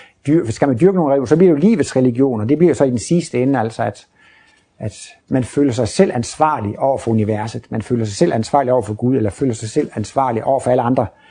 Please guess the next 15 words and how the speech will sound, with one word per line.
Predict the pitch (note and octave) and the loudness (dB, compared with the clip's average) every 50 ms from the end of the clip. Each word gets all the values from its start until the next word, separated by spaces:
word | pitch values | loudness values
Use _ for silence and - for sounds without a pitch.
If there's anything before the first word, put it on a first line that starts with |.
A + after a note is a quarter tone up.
| - _ - | -20 _ -4
mennesker, | - B2 A#2+ C3 C#3 - - G#2 | 0 2 2 2 2 0 -2 -8
fordi | - - B2 B2+ C3+ - - - | -6 -4 -2 -2 -2 -4 -4 0
alle | - D#3+ G3 G3+ E3+ | 4 4 6 6 6
levende | D3 D#3+ E3+ F3 D#3 C#3 | 4 4 4 4 2 2
væsener | C#3+ C#3 A2 - A#2+ | 2 0 -2 -2 0
er | A#2+ | 0
jo | A2+ | 0
celler | - - C3+ C#3 D3+ E3 | 0 0 0 2 2 2
i, | C3 A#2 | 2 2
i, | A2 B2 B2 A#2 A2 - | 0 -2 -4 -6 -8 -8
i | A#2 G#2+ | -10 -10
guddommens | - C3 C3 C3+ B2 A#2+ G#2+ G#2 G2+ - - | -6 -4 -4 -2 0 0 -2 -2 -4 -6 -8
organisme, | G#2 G2 - G#2 G2+ G#2 A2 - - G#2 G2 | -8 -8 -8 -8 -8 -8 -10 -10 -12 -14 -14
så, | - - G2+ G2+ F#2+ _ _ _ _ _ _ _ _ _ _ _ _ _ _ _ _ _ _ _ _ _ _ _ _ _ _ _ | -12 -12 -12 -12 -12 _ _ _ _ _ _ _ _ _ _ _ _ _ _ _ _ _ _ _ _ _ _ _ _ _ _ _
så | _ - - - - A#2+ A2 G#2 G2 F#2 | _ -20 -18 -10 -4 -2 -2 -2 -2 -4